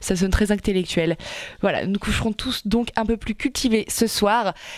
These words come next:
La mythologie, évidemment, elle est aussi réadaptée de façon contemporaine, comme dans la saga Percy Jackson,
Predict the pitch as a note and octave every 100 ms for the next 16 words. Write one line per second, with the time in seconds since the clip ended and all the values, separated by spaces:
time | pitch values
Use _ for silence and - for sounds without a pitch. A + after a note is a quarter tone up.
0 | - G#3+ A#3+ B3+ B3+ B3 A#3 B3 A3 G3+
1 | G#3+ G#3 F#3 F#3+ - G#3+ G3 F#3+ - G3+
2 | G3+ G3+ F#3 F#3 E3+ G#3+ G#3 A#3 A#3 C4
3 | C#4 B3 G3 F#3+ F#3 - F3+ F#3 F3+ G3+
4 | F#3 F#3+ F#3+ - G3+